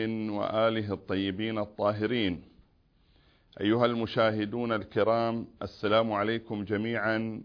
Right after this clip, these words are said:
ورحمة الله وبركاته. إن بناء أي مجتمع يحتاج إلى مجموعة من المقومات والركائز الأساسية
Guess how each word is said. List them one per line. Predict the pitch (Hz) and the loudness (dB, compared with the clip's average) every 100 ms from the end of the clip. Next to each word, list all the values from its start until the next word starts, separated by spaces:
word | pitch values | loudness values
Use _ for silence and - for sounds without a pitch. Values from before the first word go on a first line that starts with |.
| - | -8
ورحمة | - 101 - 110 98 | -2 0 0 -6 -6
الله | 101 101 110 110 110 107 107 104 | -4 0 2 2 0 -4 -4 -6
وبركاته. | - 98 104 107 - 127 101 85 78 - _ _ _ _ _ _ _ _ _ _ _ _ _ _ _ - | -4 0 0 0 2 2 2 -4 -12 -16 _ _ _ _ _ _ _ _ _ _ _ _ _ _ _ -4
إن | 104 117 | 0 2
بناء | 127 135 143 139 - | 4 4 4 2 0
أي | 131 127 | -2 0
مجتمع | 120 120 - 135 135 120 - - _ _ _ _ _ _ _ _ _ 98 | 0 -2 -2 0 2 0 -6 -16 _ _ _ _ _ _ _ _ _ -6
يحتاج | 95 - 135 135 | -6 4 4 4
إلى | 127 117 113 113 | 2 0 2 2
مجموعة | 110 110 117 127 113 104 | 0 -4 -6 -4 -4 -4
من | 127 117 113 107 104 | -4 -4 -4 -4 -4
المقومات | 104 104 101 101 104 104 117 117 117 | -4 -6 -4 -2 -2 -2 0 0 0
والركائز | 110 104 101 101 123 120 - 95 | -4 -2 -4 0 2 4 2 -4
الأساسية | 95 - - 101 101 - 127 127 120 120 | -6 -6 -4 -2 -2 -2 -4 0 0 -2